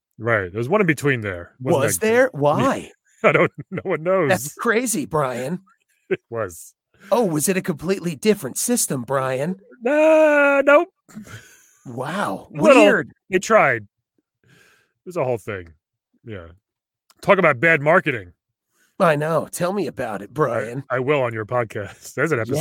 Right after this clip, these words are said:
Speaker 2: Yes. Oh, we could talk about so many things, Brian.
Speaker 1: Yeah, favorite
Speaker 2: Here's
Speaker 1: food.
Speaker 2: an episode, Brian.
Speaker 1: Okay, <laughs> what
Speaker 2: Have
Speaker 1: is
Speaker 2: you ever went to the store, Bed Bath and Beyond?
Speaker 1: <laughs> Yes.
Speaker 2: Why are there so many blenders?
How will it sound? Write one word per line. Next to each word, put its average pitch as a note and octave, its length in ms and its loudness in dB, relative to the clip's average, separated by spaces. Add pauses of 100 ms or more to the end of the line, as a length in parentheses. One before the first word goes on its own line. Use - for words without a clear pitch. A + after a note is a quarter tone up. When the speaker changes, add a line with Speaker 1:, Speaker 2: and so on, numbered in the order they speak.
(140)
Speaker 2:
Yes. C3+ 200 -6 (580)
Oh, F#3+ 240 0 (220)
we G#3 100 2
could G3+ 100 -4
talk B3+ 240 0
about C#3 280 -6
so C#3+ 260 0
many C3 300 -4
things, - 480 -2
Brian. F#3 560 -2 (160)
Speaker 1:
Yeah, F#3+ 200 -4
favorite D#3+ 360 -4
Speaker 2:
Here's D#4 240 6
Speaker 1:
food. A#2 180 -2
Speaker 2:
an G2 60 -10
episode, C#3 520 -4
Brian. D3+ 560 -2 (140)
Speaker 1:
Okay, A2 220 -4
<laughs> - 100 -14
what C3+ 220 -2
Speaker 2:
Have G#3+ 160 -2
Speaker 1:
is A#3 60 -4
Speaker 2:
you D#4+ 80 0
ever D#4+ 160 -2
went A3 360 -2
to G3 140 -4
the D#3+ 80 -12
store, D3+ 580 -2
Bed B2 300 -4
Bath G3 520 2
and C4+ 180 4
Beyond? A#2+ 520 -10 (200)
Speaker 1:
<laughs> - 200 -20
Yes. - 480 -10 (320)
Speaker 2:
Why A3 560 0
are G3 100 -6
there B3+ 120 0
so A#3 360 0
many D#3 240 -4
blenders? C#3 720 -4